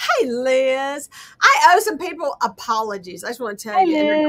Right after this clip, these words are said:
Speaker 2: Liz.
Speaker 1: we're not on right now, but Lola, I wish, I hope Lola joins us. She's been sending me messages. Now I'm working on this and I can't respond 'cause she has a little project she's working f-, on, on Instagram. And her name, ca-, I mean, I guess her messages kept getting bumped down and bumped down and bumped down into oblivion.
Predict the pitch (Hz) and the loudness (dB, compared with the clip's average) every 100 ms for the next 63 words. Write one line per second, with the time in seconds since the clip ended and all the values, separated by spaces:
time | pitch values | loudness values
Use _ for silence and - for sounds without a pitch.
0 | 302 277 - - - 208 214 233 220 202 | -2 -6 -6 -6 -6 -6 -6 -4 -6 -4
1 | 226 220 208 240 269 320 320 320 302 269 | -4 -4 -4 4 4 4 2 0 0 -2
2 | 269 269 262 - 240 233 233 226 240 262 | -4 -8 -8 -6 -4 -2 -4 -4 -6 -6
3 | 254 262 262 294 269 339 - 320 302 254 | -6 -6 -8 -10 -12 -10 -10 -8 -8 -6
4 | 247 254 262 233 247 240 247 247 226 220 | -4 -6 -6 -6 -6 -4 -2 -2 -2 -6
5 | 226 202 202 202 - 180 - - 202 190 | -6 -10 -10 -12 -14 -18 -16 -18 -16 -16
6 | - 254 254 254 262 - _ _ 262 285 | -10 -8 -4 -4 -6 -12 _ _ -6 -4
7 | 240 226 - 302 311 294 285 269 269 294 | -4 -6 -2 -2 -2 -6 -14 -8 -6 -6
8 | 285 277 _ - 269 269 277 277 - - | -8 -16 _ -8 -2 -2 -4 -8 -14 -20
9 | _ - - 277 440 571 415 294 240 208 | _ -8 -2 -2 -2 -4 -4 -2 -2 -4
10 | - 285 285 269 349 320 392 508 440 285 | -4 -4 -4 0 0 2 2 2 0 -6
11 | 262 - 339 294 320 320 508 339 320 440 | -8 -12 -6 -4 -2 -4 -4 -4 -4 -4
12 | 269 320 - 254 262 233 226 202 254 247 | -6 -12 -10 -8 -6 -6 -6 -4 -4 -4
13 | 262 269 285 208 160 226 240 226 233 254 | -4 -2 -2 -4 0 0 0 -2 -2 -2
14 | 226 156 170 208 208 196 196 226 254 226 | -6 -10 -10 -10 -10 -10 -8 -6 -8 -10
15 | 175 156 175 175 208 254 311 311 311 311 | -12 -14 -16 -10 -4 -2 -2 -6 -6 -8